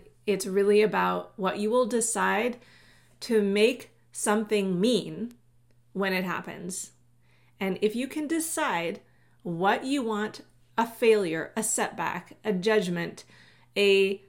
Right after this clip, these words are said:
rejection to mean, then you can feel differently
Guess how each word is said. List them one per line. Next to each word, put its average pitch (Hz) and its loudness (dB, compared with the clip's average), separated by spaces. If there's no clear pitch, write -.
rejection 208 2
to 220 -4
mean, 220 0
then 214 -2
you 247 2
can 196 -4
feel 202 0
differently 180 -6